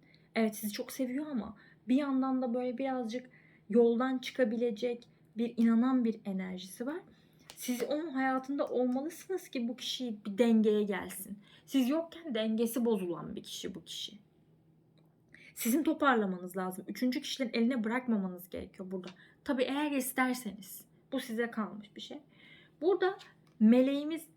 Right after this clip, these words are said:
ne demiş? "Gördüğün rüyaların farkına var. Sana rüyalarında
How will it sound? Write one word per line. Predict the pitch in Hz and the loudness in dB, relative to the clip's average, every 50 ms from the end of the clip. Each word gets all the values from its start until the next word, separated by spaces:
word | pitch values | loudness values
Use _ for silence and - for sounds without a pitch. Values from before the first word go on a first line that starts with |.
| _ - | _ -4
ne | 269 311 285 262 | -2 0 0 2
demiş? | 269 226 220 262 302 - - - - _ _ _ _ _ - | 2 2 2 0 -2 -6 -12 -14 -16 _ _ _ _ _ -4
"Gördüğün | 214 196 233 233 240 240 233 226 277 311 349 330 320 | 2 6 6 8 8 6 6 4 2 2 0 -2 -2
rüyaların | 285 277 262 254 240 233 226 226 233 269 294 294 | -2 -2 -2 -2 -2 -2 -2 -2 -4 -4 -6 -8
farkına | 294 - 277 262 254 254 254 - 254 285 285 285 | -10 -6 -4 -2 -2 -4 -4 -4 -4 -4 -4 -4
var. | 285 294 294 302 - _ _ _ _ | -6 -6 -6 -8 -12 _ _ _ _
Sana | - - - - - 262 277 277 277 294 311 - - _ _ _ 214 | -20 -18 -14 -8 -4 -4 -2 -2 -2 -4 -6 -10 -14 _ _ _ 0
rüyalarında | 214 226 240 247 247 247 247 247 247 247 254 247 247 247 254 285 311 339 330 | 2 4 6 6 6 6 4 4 2 0 0 0 -2 -2 -2 -2 -4 -4 -6